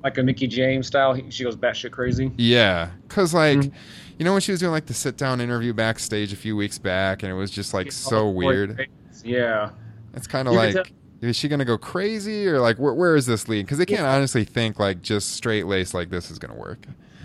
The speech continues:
Speaker 1: No, not, not, not with today's audience, no. I mean, as much as the hardcore N X T crowd loved her, the main crowd is just not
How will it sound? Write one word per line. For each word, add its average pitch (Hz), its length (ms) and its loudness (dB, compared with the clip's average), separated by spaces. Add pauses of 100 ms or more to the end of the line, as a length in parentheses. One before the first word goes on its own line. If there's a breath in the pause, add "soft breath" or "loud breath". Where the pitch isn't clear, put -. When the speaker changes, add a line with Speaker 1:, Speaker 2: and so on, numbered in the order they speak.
Speaker 1:
No, 156 340 2
not, 175 240 -4
not, 185 220 -4
not 190 160 -2
with 139 80 -6
today's 143 340 0
audience, 117 420 -2
no. 131 200 2
I 131 120 0
mean, 143 300 -2 (180 loud breath)
as 151 140 0
much 185 220 0
as 156 80 -4
the 147 260 4
hardcore 156 400 0
N 156 80 -2
X 139 180 -4
T 156 160 -4
crowd 139 280 0
loved 139 220 2
her, 123 120 -2
the 123 120 -6
main 143 260 0
crowd 135 320 2
is 117 80 -10
just 117 180 -12
not 127 300 -4